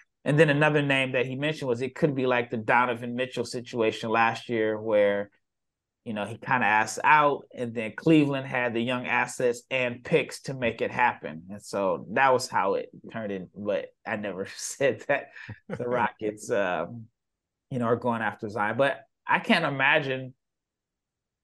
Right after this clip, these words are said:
Speaker 1: it'll be tough because, you know, they're so high on, on, on Jabari, but at the
Speaker 2: Yeah.
Speaker 1: same time, if Zion is available and you believe that you can get him right, <laughs> you might have to really, like, kick the tires on that one.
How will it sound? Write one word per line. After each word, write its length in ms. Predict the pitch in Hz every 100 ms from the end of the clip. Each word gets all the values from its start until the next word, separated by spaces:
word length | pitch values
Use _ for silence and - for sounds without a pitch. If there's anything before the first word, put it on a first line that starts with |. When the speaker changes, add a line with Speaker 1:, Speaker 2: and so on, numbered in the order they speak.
| _
Speaker 1:
it'll 140 | - 208
be 160 | 220
tough 280 | - 214 190
because, 240 | 165 170 160
you 80 |
know, 100 | 175 160
they're 80 |
so 200 | 165 196
high 280 | 175 170 165
on, 140 | 165 156
on, 240 | 117 147 -
on 180 | 143
Jabari, 760 | 120 127 135 143 143 143 151 151 _ _ _ _ _ _ _
but 100 | 151
at 160 | 147 127
the 60 |
Speaker 2:
Yeah. 60 | 113
Speaker 1:
same 240 | 156 139 139 -
time, 240 | 139 139
if 120 | 127 120
Zion 880 | 131 135 143 139 139 131 127 117 - _ _ _ _ 156
is 180 | 156
available 640 | 147 135 139 135 127 131 131
and 160 | 123 131
you 180 | 147
believe 640 | 139 135 139 139 139 131 120
that 440 | 127 123 120 - - - - _ _ - _
you 120 | 143 135
can 100 | 135
get 180 | 131
him 100 | 120
right, 380 | 117 156 131 101 - -
<laughs> 180 | - -
you 340 | 190 - 139 151
might 180 | 143
have 260 | 139 135 -
to 160 | 131 123
really, 280 | 135 135
like, 240 | 127 117 -
kick 160 | 143 131
the 80 |
tires 400 | 127 127 127 120
on 140 | 120 120
that 220 | 123 113
one. 220 | 120 120